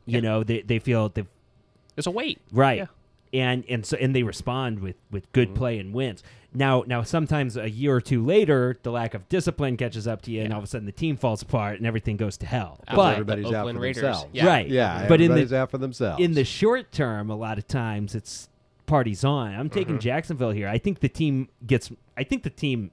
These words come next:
Speaker 1: is gonna be motivated by this firing. Tom Coughlin probably has a couple guys. Minshew is probably one of 'em since he drafted
Speaker 2: Mm-hmm.
Speaker 1: him.
Speaker 3: Mm-hmm.
Speaker 1: So hopefully Minshew doesn't, hopefully this doesn't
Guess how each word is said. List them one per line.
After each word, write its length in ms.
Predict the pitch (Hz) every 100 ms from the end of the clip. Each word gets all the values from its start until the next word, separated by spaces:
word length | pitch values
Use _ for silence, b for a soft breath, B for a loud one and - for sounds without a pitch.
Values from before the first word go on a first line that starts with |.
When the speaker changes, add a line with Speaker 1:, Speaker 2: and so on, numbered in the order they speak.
| -
Speaker 1:
is 100 | 104
gonna 140 | 135
be 160 | 101 90
motivated 540 | 92 127 151 104 92
by 120 | 104
this 160 | 92 92
firing. 360 | - 98 98 - b -
Tom 180 | 170 214
Coughlin 380 | 202 180 147
probably 420 | - 117 131 143 143
has 140 | 135
a 40 |
couple 280 | 127 135 -
guys. 400 | 113 107 117 117 b b -
Minshew 540 | 131 202 190 120 104 -
is 140 | 120
probably 460 | - 170 160 151 147
one 180 | 139
of 100 | 123
'em 100 | 87 80
since 220 | - 120
he 80 | 117
drafted 360 | 120 110 110 110
Speaker 2:
Mm-hmm. 60 | 104
Speaker 1:
him. 120 | 110
Speaker 3:
Mm-hmm. 80 | 117 B B B
Speaker 1:
So 180 | - 143
hopefully 320 | 143 202 240 220
Minshew 500 | 170 160 151 139 127
doesn't, 420 | 120 113 113 107 - _ _ _ -
hopefully 260 | 165 214
this 120 | 185 -
doesn't 400 | 170 147 127